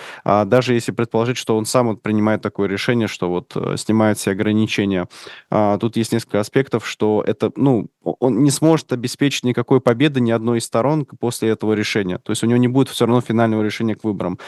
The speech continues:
А к выборам по внешней политике американские президенты должны вот на блюдце приносить, а, победу себя и той стороны, за которую они до этого выступали. Поэтому мне кажется, что вот у него,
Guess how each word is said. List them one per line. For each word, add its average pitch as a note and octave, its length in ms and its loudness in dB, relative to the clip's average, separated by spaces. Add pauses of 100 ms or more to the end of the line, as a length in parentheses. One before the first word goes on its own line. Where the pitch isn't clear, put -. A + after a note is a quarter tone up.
(160)
А G#2+ 180 4
к - 100 -8
выборам C#3 380 4
по A#2+ 180 2
внешней A2+ 320 0
политике A#2+ 380 -2
американские G#2+ 480 -2
президенты A2+ 440 0
должны G#2+ 280 -2
вот G#2 120 -4
на G#2+ 100 0
блюдце B2+ 280 -4
приносить, G#2 500 -2 (280)
а, G2+ 200 2
победу G#2+ 720 2
себя A#2+ 460 2
и G#2+ 80 0
той G#2+ 160 -2
стороны, G#2+ 360 0
за A2 120 -4
которую G2+ 340 -2
они G2+ 140 0
до G2 80 0
этого G2+ 260 0
выступали. F2+ 540 -2 (280)
Поэтому G#2+ 260 0
мне A2+ 80 2
кажется, A2+ 180 -2
что - 120 -2
вот A2 100 -2
у A#2 40 2
него, A2+ 240 2